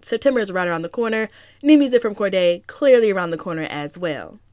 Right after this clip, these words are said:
Now, some interesting news from Anderson .Paak because he just got a new tattoo, but it warns against releasing music after he dies. You know, we have a lot of artists such as Pop Smoke, Juice world,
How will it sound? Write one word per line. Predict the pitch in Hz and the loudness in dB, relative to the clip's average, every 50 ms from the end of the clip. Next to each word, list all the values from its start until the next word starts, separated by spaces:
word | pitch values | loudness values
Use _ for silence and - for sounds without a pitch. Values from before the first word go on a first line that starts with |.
| _ _ - | _ _ -10
Now, | - 214 214 220 | -6 -4 -4 -4
some | - 247 226 | -4 -4 -4
interesting | 269 320 392 370 - 285 262 247 | -2 -2 -2 0 0 0 0 2
news | 240 233 233 233 | 2 2 2 0
from | - 220 - - | -2 -4 -4 -4
Anderson | 208 208 196 196 - - 170 160 160 - | -4 -4 -4 -4 -4 -6 -6 -8 -8 -10
.Paak | - - - 277 285 254 208 180 175 - - | -14 -12 -8 -6 -4 -2 -2 -2 -4 -6 -8
because | - 196 190 - 202 190 180 175 175 - | -10 -10 -8 -4 -2 -2 0 -2 -2 -2
he | 277 294 | -2 -2
just | 339 302 | -2 0
got | - 240 214 | 0 0 2
a | 208 196 | 0 0
new | 190 180 170 | -2 -4 -6
tattoo, | 156 - - 175 139 127 - - - - 277 254 220 196 180 170 170 | -6 -8 -8 -6 -8 -8 -8 -8 -6 -4 -2 -2 0 -2 -2 -4 -4
but | 190 180 | -4 -4
it | 175 - 196 185 | -2 -2 -2 -4
warns | 180 180 196 208 240 294 403 403 - | -4 -4 -4 -4 -2 -4 -4 -4 -6
against | 262 226 226 214 214 - 220 | -6 -6 -6 -6 -6 -6 -6
releasing | 196 190 190 185 - 190 180 | -6 -6 -6 -8 -8 -8 -8
music | 180 190 190 196 185 - | -8 -8 -10 -10 -10 -8
after | 107 165 165 - - | -8 -8 -10 -10 -12
he | 165 165 139 127 | -14 -14 -14 -12
dies. | - 185 202 214 196 156 - - - - - - - - _ _ _ _ _ _ - | -6 -2 -2 0 0 -2 -4 -10 -14 -12 -12 -12 -12 -14 _ _ _ _ _ _ -8
You | - | -4
know, | 220 214 | -2 0
we | 214 | 0
have | 220 202 | 0 0
a | 196 | 2
lot | 196 190 190 202 | 2 2 2 0
of | - - | 0 0
artists | 185 185 185 185 190 190 - | 0 0 0 0 -2 -4 -6
such | 185 - 165 | -8 -8 -10
as | 156 - | -10 -10
Pop | - - 196 196 190 | -6 -4 -4 -4 -2
Smoke, | 208 - - 196 190 185 185 190 185 185 | -4 -6 -6 -4 -2 -2 -2 -2 -4 -6
Juice | - - 180 190 190 - - | -8 -10 -8 -8 -8 -8 -8
world, | - 185 185 185 185 185 190 | -6 -4 -4 -2 -2 -4 -4